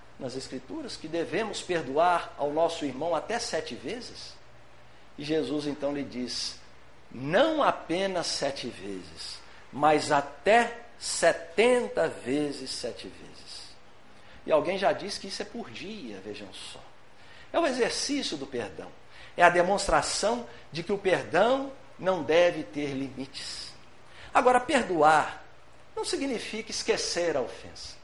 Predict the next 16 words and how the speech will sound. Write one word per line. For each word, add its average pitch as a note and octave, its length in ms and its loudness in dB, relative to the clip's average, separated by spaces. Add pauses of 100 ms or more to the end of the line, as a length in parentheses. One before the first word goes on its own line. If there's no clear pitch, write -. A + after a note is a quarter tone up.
(160)
Isso - 180 -6
é F3+ 40 -4
quase D#3+ 560 0
impossível. - 560 -10 (600)
Mesmo A3+ 580 10
com G3 160 -4
o E3 40 -6
passar E3 540 6
dos D3 300 -4
anos, G3+ 460 -2 (300)
é - 80 -2
impossível C4 720 -2
tirar D3 360 4
da C#3+ 120 4
mente D3 500 -4 (300)
uma G#3+ 480 2